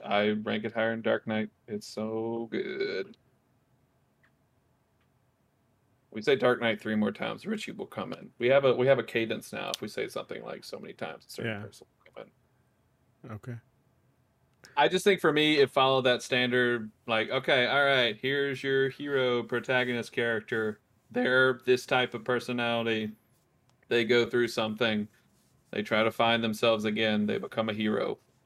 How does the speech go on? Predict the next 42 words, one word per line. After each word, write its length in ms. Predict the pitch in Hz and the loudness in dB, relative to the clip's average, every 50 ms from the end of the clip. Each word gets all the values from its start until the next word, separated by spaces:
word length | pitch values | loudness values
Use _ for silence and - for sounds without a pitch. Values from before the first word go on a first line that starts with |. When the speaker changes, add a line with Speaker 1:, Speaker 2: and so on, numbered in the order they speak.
| _ _ _ - - - | _ _ _ -20 -12 -10
Speaker 2:
Okay. 220 | 151 139 156 156 - _ _ _ _ _ _ _ _ _ | -6 -4 -4 -4 -6 _ _ _ _ _ _ _ _ _
Speaker 1:
So 180 | - - 120 | 0 4 4
I 80 | 117 117 | 4 6
think 220 | - 156 139 131 | 6 4 4 6
that's, 360 | 143 131 127 - - - - _ _ _ _ _ _ _ _ _ _ _ _ _ _ _ _ _ _ | 4 4 4 2 0 -6 -16 _ _ _ _ _ _ _ _ _ _ _ _ _ _ _ _ _ _
that's 180 | - 120 117 - | 2 2 2 4
probably 460 | - 139 127 127 123 123 123 127 123 | 4 4 4 4 4 2 2 2 4
why 400 | 123 120 120 123 123 123 123 120 | 4 4 4 4 4 4 4 2
I 20 | 117 | 2
have 180 | 117 120 117 | 0 0 -2
it 100 | 120 117 | -2 -4
so 160 | - - 123 | -2 -2 -2
low. 380 | 120 120 120 120 123 120 123 120 - | 0 2 2 2 2 2 0 -2 -8
It's 120 | 123 107 | -12 -14
just, 140 | 117 117 - | -12 -4 0
like, 180 | 156 139 131 131 | 0 0 2 0
it's 140 | 143 135 | -2 -6
the 80 | - 147 | -6 -4
problems 320 | - 156 147 143 143 135 | 0 2 4 4 4 2
I 80 | 135 127 | 0 0
have 160 | 127 131 123 | 2 2 0
with 100 | 117 117 | 0 -2
Captain 360 | - - 120 117 110 - 117 | -2 0 0 0 -2 -4 -4
Marvel. 420 | 113 110 110 110 110 113 113 110 - _ _ | -2 0 0 0 0 -2 -4 -6 -8 _ _
Like, 240 | 113 113 110 110 113 _ | -4 -4 -4 -4 -6 _
it's 200 | - 120 - - | -12 -12 -10 -8
an 80 | 117 | -6
origin 340 | 123 123 123 123 120 120 120 | -4 -2 -2 -2 -4 -6 -10
story. 640 | - - - 120 120 120 117 117 113 113 113 113 107 - _ _ _ _ _ _ _ _ _ _ | -8 -4 -2 0 2 2 2 0 0 -2 -4 -6 -8 -14 _ _ _ _ _ _ _ _ _ _
We, 200 | - 120 113 - | -6 -4 -4 -4
I 140 | 98 101 117 | -2 -2 -2
thought 240 | 113 - 120 113 92 | 0 0 0 -2 0
we 100 | 117 110 | -2 -2
moved 300 | 107 107 117 117 104 113 | -2 -2 -2 0 2 2
on 220 | 120 113 113 110 | 2 2 2 -2
past 440 | 107 - - 117 113 110 - - - | -4 -4 -2 0 0 -2 -4 -6 -4
this, 460 | 123 123 123 120 - - - - - _ _ _ _ | -2 -2 -2 -2 -4 -10 -16 -18 -20 _ _ _ _
you 140 | - 123 120 | -6 -4 -2
know, 300 | 123 123 123 123 120 - _ _ _ _ | 0 0 0 0 -2 -6 _ _ _ _
but 120 | 117 113 | 2 4
Speaker 2:
Yeah. 160 | 123 113 104 95 - _ _ _ _ _ _ _ _ _ _ _ _ _ _ _ _ _ _ | 4 4 2 0 -6 _ _ _ _ _ _ _ _ _ _ _ _ _ _ _ _ _ _
Speaker 1:
still, 340 | - 135 123 117 110 107 | 2 4 4 4 2 0